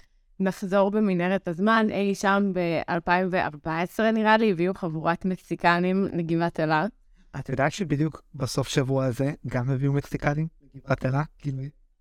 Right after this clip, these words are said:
Speaker 2: לימדתי בזה שיעור פרטי והם אירחו מקסיקנים.
Speaker 1: יא.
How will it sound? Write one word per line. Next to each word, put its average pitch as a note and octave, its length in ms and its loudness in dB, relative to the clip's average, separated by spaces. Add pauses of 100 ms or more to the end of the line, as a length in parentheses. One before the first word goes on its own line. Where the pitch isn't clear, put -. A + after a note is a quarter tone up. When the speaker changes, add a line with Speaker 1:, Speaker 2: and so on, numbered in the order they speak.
(120)
Speaker 2:
לימדתי D3 360 2
בזה D3+ 180 2
שיעור C#3+ 220 0
פרטי F3+ 320 0
והם D3+ 200 4
אירחו C3+ 240 -2
מקסיקנים. - 400 -8 (240)
Speaker 1:
יא. F3+ 640 2